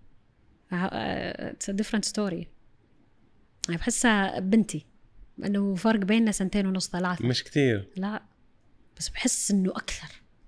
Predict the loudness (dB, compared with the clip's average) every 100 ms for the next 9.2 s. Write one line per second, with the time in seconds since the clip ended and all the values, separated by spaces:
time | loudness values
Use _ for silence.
0 | -20 -20 _ -18 -12 -10 -10 -16 -20 _
1 | -20 -20 _ -20 -2 4 6 4 0 2
2 | 10 12 12 12 8 8 8 10 10 8
3 | 6 8 10 8 8 6 4 6 6 8
4 | 4 6 2 2 0 2 2 2 0 2
5 | 2 0 -2 -4 -2 -4 -6 -10 -8 -2
6 | 0 2 2 6 10 10 10 6 0 -2
7 | 0 0 4 4 4 2 0 0 -2 -6
8 | -10 -18 -20 _ _ -20 _ -2 -2 4
9 | 6 6